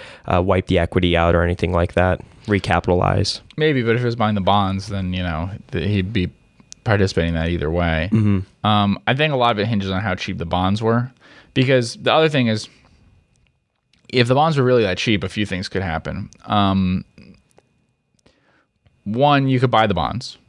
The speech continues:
Speaker 2: so you don't even have to buy the stock. You could buy the bonds, you'd get a good return. Um, even if things went wrong, you might be somewhat better protected. We don't know a lot of details about the bonds. Um,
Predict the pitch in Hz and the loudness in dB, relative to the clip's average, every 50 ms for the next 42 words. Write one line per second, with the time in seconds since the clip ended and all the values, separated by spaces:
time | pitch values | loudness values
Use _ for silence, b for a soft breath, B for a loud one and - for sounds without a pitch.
0 | _ - - - 110 104 101 98 98 92 92 85 82 80 73 69 - - - - | _ -12 -2 2 2 4 4 4 2 2 0 -2 -2 -2 -4 -4 -4 -4 -4 -4
1 | - - - - 90 87 80 78 76 - 67 58 80 - 85 80 - - - - | -4 -4 -6 -6 -2 0 0 0 0 0 0 0 0 -2 -4 -4 -2 -2 -4 -2
2 | - - - - - - - - - B B B B B B B B _ - 110 | -2 -2 -2 -2 -2 -2 -2 -4 -4 B B B B B B B B _ -2 0
3 | 113 110 110 107 104 104 104 101 98 95 - - _ _ 127 127 123 123 117 110 | 2 2 2 2 2 2 2 0 0 -2 -4 -10 _ _ -2 0 0 0 0 0
4 | - 107 104 - 107 95 - 92 98 95 95 92 95 110 123 - - - - 107 | -2 -2 -2 -2 -4 -4 -2 -2 -2 -2 -2 -2 -4 -6 -8 -12 -18 -10 -4 -2
5 | 101 95 92 87 101 95 - 101 87 87 80 80 82 82 - 98 82 82 85 - | 0 0 0 0 -2 -2 -2 -2 -2 0 0 2 0 0 0 0 0 0 0 0
6 | 90 95 98 92 92 85 80 67 73 82 78 67 71 76 78 - - - - - | -2 -2 -2 0 0 0 0 0 0 0 0 0 0 0 -2 -2 -4 -6 -6 -6
7 | - - - - - - 82 98 104 - B B B B B B B B - 110 | -6 -6 -6 -4 -6 -4 -4 -6 -8 -10 B B B B B B B B -4 -2
8 | 113 110 110 110 107 107 104 104 104 104 104 98 - - | 0 2 2 2 2 2 2 2 0 0 0 -2 -4 -8